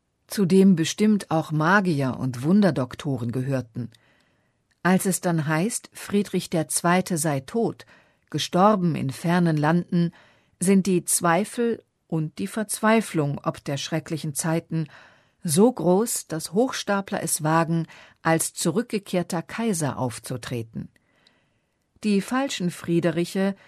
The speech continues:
werden entlarvt, und mit dem sich immer stärker entwickelnden Denken in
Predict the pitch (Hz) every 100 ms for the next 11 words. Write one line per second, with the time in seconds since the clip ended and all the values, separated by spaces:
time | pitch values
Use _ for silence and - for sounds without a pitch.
0 | _ - 175 196 190 190 202 185 139 104
1 | - - - - _ _ - 180 147 165
2 | 160 160 160 151 143 - 196 208 170 -
3 | - 180 214 196 - 160 151 170 160 165
4 | 147 143 139 185 190 165 156 147 147